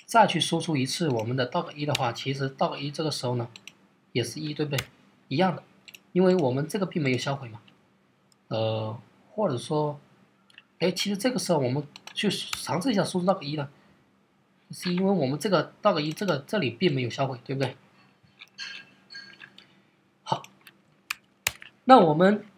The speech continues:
这个虚构函数中的一些机制，比如说我们这节课讲的重点其实就是一个，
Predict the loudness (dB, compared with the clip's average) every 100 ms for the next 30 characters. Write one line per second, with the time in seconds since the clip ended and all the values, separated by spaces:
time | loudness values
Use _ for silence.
0 | _ 2 6 6 6 2 -12 -20 -20 _
1 | _ _ _ _ -20 -20 _ _ _ -20
2 | -20 _ _ _ _ _ -2 4 8 8
3 | 6 2 4 4 2 0 -6 -2 0 0
4 | -2 -2 -2 0 2 0 4 4 2 -8
5 | _ _ _ -12 0 2 6 6 6 6
6 | 4 2 0 0 0 2 0 -2 -2 -2
7 | -2 -2 -8 -4 0 0 -2